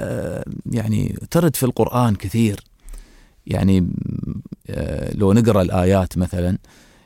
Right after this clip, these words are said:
يعني بنحصل آيات وايد تدل على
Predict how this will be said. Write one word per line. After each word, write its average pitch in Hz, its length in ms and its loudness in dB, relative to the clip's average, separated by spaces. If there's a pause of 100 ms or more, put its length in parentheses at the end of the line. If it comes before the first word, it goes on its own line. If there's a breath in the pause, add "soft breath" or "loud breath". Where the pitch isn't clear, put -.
(140)
يعني 107 220 2
بنحصل 113 580 2
آيات 170 340 4 (320)
وايد 156 360 4
تدل 101 340 4
على 110 360 2